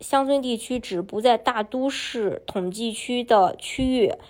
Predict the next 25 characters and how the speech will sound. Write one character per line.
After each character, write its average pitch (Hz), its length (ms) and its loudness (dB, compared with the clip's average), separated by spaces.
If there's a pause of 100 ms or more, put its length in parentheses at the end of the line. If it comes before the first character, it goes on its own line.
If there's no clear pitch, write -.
(200)
或 254 180 6
者 233 80 6
根 254 160 2
据 240 120 2
美 202 200 2
国 190 160 2
最 240 160 -2
近 226 180 2
人 214 200 0
口 196 180 0
普 202 160 -6
查 196 160 0
数 226 220 0
据， 208 180 0
常 190 260 -2
住 233 120 2
人 208 160 2
口 190 160 0
低 226 120 -6
于 240 140 2
两 196 240 0
万 202 140 2
的 180 80 0
区 185 200 -4
域， 175 220 0